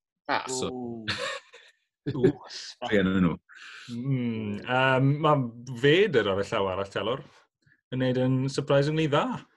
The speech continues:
Speaker 4: Wyth
Speaker 2: Wel,
Speaker 4: pwynt.
Speaker 2: na, ma' nhw'n neud yn ocê. Ma' nhw fel yn neud i'w potensial, fi'n credu. Fel
Speaker 4: Ie.
Speaker 2: middling, mid-,
Speaker 4: Mhm.
Speaker 2: mid-table club. Yym,
Speaker 1: Ma' pwynt, pwynt yn erbyn Hoffenheim yn good point, fi'n meddwl.
Speaker 2: Ie, odi, fi'n,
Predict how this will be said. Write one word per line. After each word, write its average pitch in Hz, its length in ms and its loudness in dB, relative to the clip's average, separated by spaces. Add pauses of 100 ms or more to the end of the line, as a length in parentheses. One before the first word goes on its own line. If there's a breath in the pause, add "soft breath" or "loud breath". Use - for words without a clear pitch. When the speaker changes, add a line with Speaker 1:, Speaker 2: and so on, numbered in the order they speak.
(1080 soft breath)
Speaker 4:
Wyth 180 160 4
Speaker 2:
Wel, 359 140 2
Speaker 4:
pwynt. 160 200 4
Speaker 2:
na, 240 80 2
ma' 208 120 -4
nhw'n 240 180 0
neud 247 180 2
yn 226 80 4
ocê. 214 220 2 (120)
Ma' 131 160 2
nhw 156 140 2
fel 156 320 2 (160)
yn 135 220 2 (180)
neud 131 460 2
i'w 127 200 -2
potensial, 104 720 -2 (180)
fi'n 92 200 -4
credu. 90 320 0 (400)
Fel 101 140 2
Speaker 4:
Ie. 104 120 4 (800)
Speaker 2:
middling, 107 600 2 (420)
mid-, 107 240 -6
Speaker 4:
Mhm. 113 300 -8 (140)
Speaker 2:
mid-table 104 600 -2
club. 92 340 -2 (160)
Yym, 101 580 2
Speaker 1:
Ma' 104 100 2
pwynt, - 420 -2 (120)
pwynt 139 260 -2
yn 135 80 0
erbyn 117 180 -2
Hoffenheim 98 480 -6
yn 98 160 -8 (200)
good 110 200 -10
point, 143 320 -10
fi'n 151 140 -8
meddwl. 131 280 -10
Speaker 2:
Ie, 170 280 -2
odi, 175 400 -2
fi'n, 156 260 -2